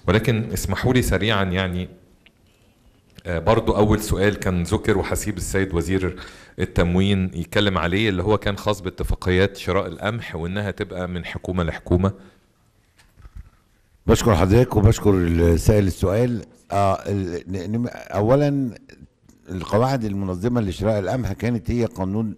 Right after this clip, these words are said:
Speaker 2: المشتريات والمرخصات اللي ساري، وكان بيتم طرح مناقصة عالمية في ذلك. نظرًا للظروف وتحسبًا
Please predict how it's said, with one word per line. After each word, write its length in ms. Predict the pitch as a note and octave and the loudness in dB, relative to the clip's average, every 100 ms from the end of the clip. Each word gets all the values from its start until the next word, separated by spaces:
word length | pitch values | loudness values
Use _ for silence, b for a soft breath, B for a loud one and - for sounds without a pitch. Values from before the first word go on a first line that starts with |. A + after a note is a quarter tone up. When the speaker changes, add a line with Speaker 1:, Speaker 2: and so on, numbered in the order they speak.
| - | -8
Speaker 2:
المشتريات 580 | E2+ F2 - F2+ G#2 | -6 -6 -2 -2 0
والمرخصات 800 | G#2 E2 E2+ D#2+ D2 E2 - G2 - b b b b b _ | -2 -4 -4 -6 -6 -10 -2 -2 -2 b b b b b _
اللي 640 | F2 F2+ F2+ E2+ G1+ B1 E2+ | -6 -2 -2 -4 -6 -10 -6
ساري، 460 | - A2 A#2+ B2+ | 0 2 2 0
وكان 460 | A#2 F#2+ - A2+ A#2+ | 0 -2 -2 -4 -2
بيتم 420 | G2+ F2+ A2 A2 | -2 -2 -2 -4
طرح 580 | F#2 G#2+ F2+ - G2+ G2+ - A#1+ | -2 -2 -2 -4 -2 -2 -6 -12
مناقصة 460 | D2+ F#2+ G#2 - E2 | -6 -4 -4 -4 -2
عالمية 560 | D#2+ E2 E2+ A2 G2+ | -2 -2 -2 0 0
في 180 | E2+ D#2 | 0 -4
ذلك. 380 | C#2 D#2+ C2 - - b b b b | -2 -2 -2 -8 -14 b b b b
نظرًا 380 | - A#2+ D3 B2+ | 0 2 2 2
للظروف 640 | A2 G2 E2 F#2+ A#2 C3+ G#2 | 0 -2 0 2 2 0 0
وتحسبًا 680 | F#2+ F2 - F#2 - C3+ | 0 0 -4 -6 0 2